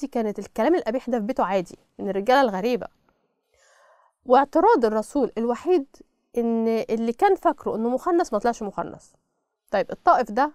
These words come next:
كان إمتى؟ الطائف ده كان قبل موت الرسول بسنتين، يعني كل ده وهو مستغفر للرسول وبيتفرج على زوجاته،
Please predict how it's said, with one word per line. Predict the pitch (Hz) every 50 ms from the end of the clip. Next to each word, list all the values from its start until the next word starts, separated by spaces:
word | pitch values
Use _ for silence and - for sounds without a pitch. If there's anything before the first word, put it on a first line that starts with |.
| _ _ _
كان | - 214 196 - 196
إمتى؟ | 196 196 - - 196 -
الطائف | 208 - - 349 415 381 - -
ده | 294
كان | - - 196 180 - 240
قبل | 240 226 226 208
موت | 214 240 233 247
الرسول | 214 185 - 233 220
بسنتين، | 214 202 - 208 180 170 - - - - _ _ _ _ _ - - _ _ _ _ 220
يعني | 208 190 196 208 214 208 -
كل | - 392 415 403 392 359 330 285 262 254 220
ده | 254 330 392 403 - _ -
وهو | 190 202 220 233
مستغفر | 233 214 - - 262 - - - 247
للرسول | 220 208 202 202 208 202 - - 269 220
وبيتفرج | 196 147 147 - - 214 208 202 202
على | 202 202 202 202
زوجاته، | 214 208 202 214 214 247 208 - - -